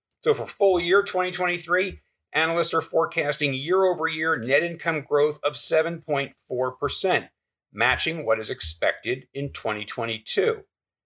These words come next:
And if we strip out energy, year-over-year growth in the S and P is expected to hit nine point nine percent in twenty twenty-three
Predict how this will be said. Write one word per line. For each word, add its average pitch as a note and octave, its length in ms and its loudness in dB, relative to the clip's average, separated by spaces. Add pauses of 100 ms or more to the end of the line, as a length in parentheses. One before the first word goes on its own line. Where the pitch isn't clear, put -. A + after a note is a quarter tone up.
(240)
And A2 80 -6
if G#2+ 60 0
we A2+ 80 -2
strip - 260 2
out A2+ 240 6
energy, F3 640 -2 (340)
year-over-year C#3+ 640 4
growth C#3+ 340 2
in C3 60 -8
the C#3 140 0
S C#3 160 2
and C3 100 -8
P D3 200 -4
is C3+ 100 -2
expected C3+ 500 0
to C3 80 0
hit C#3 220 2
nine D3 400 0
point D3 340 -4
nine D3+ 380 -2
percent A#2 500 0
in G#2+ 160 -12
twenty G#2+ 340 -4
twenty-three A#2+ 880 -4